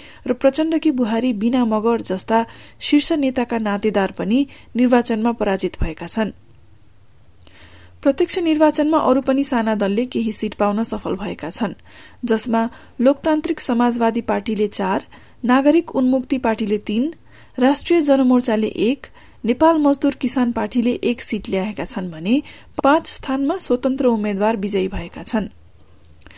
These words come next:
प्रतिनिधि सभामा बाह्रवटा राजनीतिक दलको उपस्थिति रहनेछ, तर सरकार कुन दलले बनाउनेछ भन्ने कुरा स्पष्ट छैन।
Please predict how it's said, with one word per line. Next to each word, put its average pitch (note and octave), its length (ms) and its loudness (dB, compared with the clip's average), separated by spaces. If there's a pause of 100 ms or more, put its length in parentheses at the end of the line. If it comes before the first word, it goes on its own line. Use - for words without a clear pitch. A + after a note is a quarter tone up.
(460)
प्रतिनिधि E4 540 4
सभामा C#4 500 2
बाह्रवटा C#4 540 2
राजनीतिक A3 520 -2
दलको G#3 320 0
उपस्थिति G#3+ 500 -4
रहनेछ, F3 420 -4 (680)
तर D4 160 4
सरकार C#4+ 460 2
कुन D#4 260 0
दलले B3 280 4
बनाउनेछ G#3 500 -2
भन्ने F#3 300 -8
कुरा A3 260 -4
स्पष्ट - 400 -6
छैन। F#3 380 -4